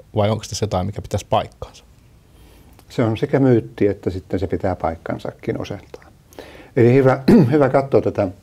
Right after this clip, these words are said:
Speaker 2: tarkastella sitä, mitä homomiehet on ja niiden seksielämää vähän historiallista, kulttuurista taustaa vasten.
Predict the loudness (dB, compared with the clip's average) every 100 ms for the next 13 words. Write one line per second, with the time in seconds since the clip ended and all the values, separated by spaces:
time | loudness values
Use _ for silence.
0 | _ _ _ _ _ _ _ -20 -2 0
1 | 0 -4 0 -2 -2 -2 -2 -2 -8 _
2 | _ -20 -20 -20 _ _ 0 2 2 4
3 | 4 2 0 -2 -2 0 0 -2 -2 -2
4 | -2 -4 0 -2 0 0 0 -2 -2 -4
5 | -4 -4 -4 -4 -4 -6 2 2 2 -12
6 | -10 -12 -10 -16 -16 -8 -6 -6 -10 -14
7 | -12 -16 -18 -20